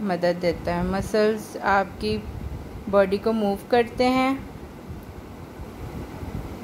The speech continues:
ये आपने सारा read करना है। और ये आपकी है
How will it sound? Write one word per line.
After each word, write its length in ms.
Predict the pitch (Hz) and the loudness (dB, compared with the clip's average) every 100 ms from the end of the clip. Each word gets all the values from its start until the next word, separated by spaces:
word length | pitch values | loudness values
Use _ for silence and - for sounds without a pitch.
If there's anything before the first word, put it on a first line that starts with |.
| - - - 202 | -10 -10 -8 -2
ये 240 | 196 202 | 4 6
आपने 460 | 202 185 185 202 202 | 8 8 6 0 0
सारा 280 | 220 202 196 | 4 6 4
read 400 | 196 190 190 - | 2 -2 -2 -2
करना 320 | 220 233 240 | 0 0 0
है। 460 | 254 262 262 - - - - - - - - - - - - - - - - - - - - - - - - - - - - - - - - - - - - - - | 0 0 -2 -6 -10 -10 -12 -12 -12 -12 -8 -6 -6 -10 -12 -10 -10 -8 -10 -10 -10 -10 -10 -10 -10 -10 -10 -10 -8 -6 -4 -4 -4 -4 -6 -6 -8 -10 -10 -8 2
और 200 | 202 196 | 4 4
ये 280 | 202 208 208 | 4 4 6
आपकी 600 | 196 190 185 - 202 208 | 6 6 4 -6 -2 2
है 360 | 202 208 254 | 4 2 0